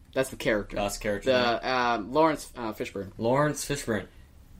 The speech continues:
Speaker 2: I wanted more of him.
Speaker 1: From the guy from The Matrix. Yeah.
Speaker 2: He's great. I wanted way,
Speaker 1: Oh,
Speaker 2: I
Speaker 1: he's
Speaker 2: wanted
Speaker 1: great.
Speaker 2: more of him. I wanted one more story with him.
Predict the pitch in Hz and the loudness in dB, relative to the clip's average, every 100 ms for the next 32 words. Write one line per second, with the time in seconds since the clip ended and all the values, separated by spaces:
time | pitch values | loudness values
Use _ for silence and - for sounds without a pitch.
0 | - - - - - - 104 107 104 95 | -16 -12 -12 -12 -16 -8 -2 0 -2 -2
1 | 98 90 95 - 127 127 123 117 107 110 | -6 -6 -8 -2 2 4 4 4 0 -2
2 | - - - - - - - - 107 98 | -6 -14 -16 -14 -14 -14 -14 -8 -6 -2
3 | 104 107 98 98 101 151 113 113 110 107 | 0 0 0 0 2 4 4 4 2 2
4 | 104 95 - - - - - - 117 123 | 0 -4 -6 -20 -20 -20 -20 -12 -4 0
5 | 120 107 104 117 110 104 - 98 92 - | 0 0 0 0 2 -2 -2 -4 -4 -6
6 | - - | -6 -8